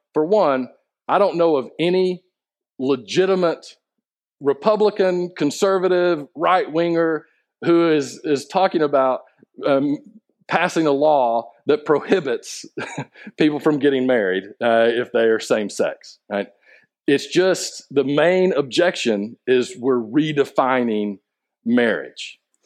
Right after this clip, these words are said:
right? And, um, the, the thing that I, I would tend to disagree with, with what the, this lawyer said, um, or I, I want to disagree with what he says, except that there was an amendment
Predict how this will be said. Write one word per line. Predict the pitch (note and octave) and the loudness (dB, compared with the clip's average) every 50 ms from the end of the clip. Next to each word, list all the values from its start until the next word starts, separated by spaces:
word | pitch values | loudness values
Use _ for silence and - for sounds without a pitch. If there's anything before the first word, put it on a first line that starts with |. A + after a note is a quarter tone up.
| _ _ _ | _ _ _
right? | - G2 G#2 G#2+ A#2 - - | -6 -4 -4 -4 -4 -4 -2
And, | B2 B2+ B2+ B2+ | 0 0 2 2
um, | C3 B2+ B2 B2 A#2+ A#2 A#2+ B2 - - _ _ _ _ _ _ - | 4 4 4 2 2 0 -2 -4 -8 -12 _ _ _ _ _ _ -4
the, | C#3 B2+ A2+ - _ - | -4 -4 -4 -6 _ -10
the | C#3 C3 | -10 -4
thing | - F3+ G3 G#3 G3+ | -2 0 2 2 2
that | F#3 D#3+ D3 - - - _ _ _ _ _ _ _ _ _ - - - - - - | 2 2 0 -2 -6 -18 _ _ _ _ _ _ _ _ _ -14 -14 -14 -10 -6 -2
I, | B2+ C3+ | -2 0
I | C3+ - C#3+ D3 | 0 2 2 0
would | D3 D3 C#3+ | 0 0 -2
tend | - F#3+ G3 G3+ G3+ - | -2 -2 0 0 0 0
to | F#3+ E3+ D3+ C#3+ C3+ C3 B2+ - - - | 2 2 2 2 2 0 -2 -6 -8 -4
disagree | B2 E3+ F3 - - D3 C3+ A#2 D#3 G3 G#3+ A3 G3 F3+ | -2 0 0 0 0 -2 -2 0 0 0 2 0 0 -2
with, | D#3+ C#3+ C3 B2 - - _ _ _ | -2 -2 -2 -2 -4 -10 _ _ _
with | - C3+ C3+ G#2+ A#2 | -4 -4 -4 -2 -2
what | B2+ C#3 C#3 C3+ C#3 | 0 0 0 0 0
the, | C3 A#2+ A#2+ A#2+ A2+ A2 A2+ A#2+ _ _ _ - | 2 2 2 2 2 0 -4 -8 _ _ _ -6
this | B2+ B2+ A2 - | -6 -4 -4 0
lawyer | B2+ C3 C#3+ D3 D#3+ D3+ C#3+ B2+ | 0 2 4 4 2 2 0 -4
said, | A2 - - A#2 A2+ A2+ A2 A2+ B2 C3 - - _ _ _ _ _ - | -6 -4 -2 0 2 4 4 2 0 -2 -6 -18 _ _ _ _ _ -2
um, | A#2 A#2+ A#2+ A#2 A#2 A2+ A#2+ - | 0 2 2 4 2 2 0 0
or | A#2+ C3 C3 B2+ B2+ | 0 0 2 2 2
I, | A#2+ A#2+ B2+ | 2 0 0
I | - A#2 B2+ | 0 0 0
want | B2+ C3+ D#3+ F#3+ A3+ G3 - | 0 2 2 2 2 0 -2
to | - C#3 | -6 -6
disagree | B2+ A#2 A#2+ - - B2+ G#2+ G#2 A2+ G#2+ G2 F#2+ F#2+ F#2+ F#2+ _ _ - | -2 -2 -2 -2 -2 -4 -4 -4 -4 -2 -2 -2 -4 -6 -10 _ _ -8
with | A#2+ A2+ A2+ A#2+ | -8 -6 -2 0
what | A#2+ A2+ G#2+ | 0 0 0
he | A2 G#2 | -2 -4
says, | - - - F#2+ F2+ F2+ G2+ B2 C3 - - _ _ _ _ _ - | -4 -4 -4 -2 -2 -2 -2 -4 -6 -10 -20 _ _ _ _ _ -6
except | C3 C#3 - - - F#3 F#3+ G3+ - - | -4 -4 -2 0 0 0 0 0 0 0
that | D3+ C3+ B2+ C3 C3 - - | 2 4 4 2 2 0 -2
there | C3 C3+ C3 | -2 0 0
was | C3+ C3 B2+ A#2+ | 0 0 0 0
an | B2 C3 | 0 0
amendment | B2+ A#2+ C3+ D#3+ G3+ A3 G3+ C3+ G#2 A#2+ - _ | 0 0 0 2 2 2 2 0 -2 -4 -6 _